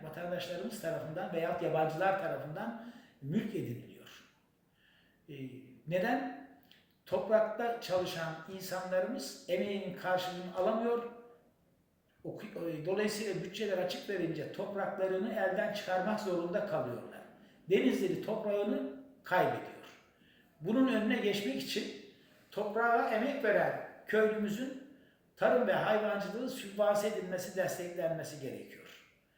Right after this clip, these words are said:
Bunun için büyük bir güçle çalışacağız. Gençlerimizin tarım kesiminde kendi topraklarını, atadan gelme kalma topraklarını işlediklerinde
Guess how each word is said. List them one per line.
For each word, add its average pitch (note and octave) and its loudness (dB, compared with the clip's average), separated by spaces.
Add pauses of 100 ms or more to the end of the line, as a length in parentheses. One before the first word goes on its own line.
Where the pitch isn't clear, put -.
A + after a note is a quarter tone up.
(180)
Bunun A3 -2
için A3+ -6
büyük G#3 -6
bir F3+ -2
güçle E3+ -6
çalışacağız. - -10 (1300)
Gençlerimizin A3+ 2 (1000)
tarım - 4
kesiminde F3+ -4
kendi A3 -2
topraklarını, F#3 -2
atadan G#3 -4
gelme F3 -2
kalma F#3 0
topraklarını F#3 0
işlediklerinde F#3 -2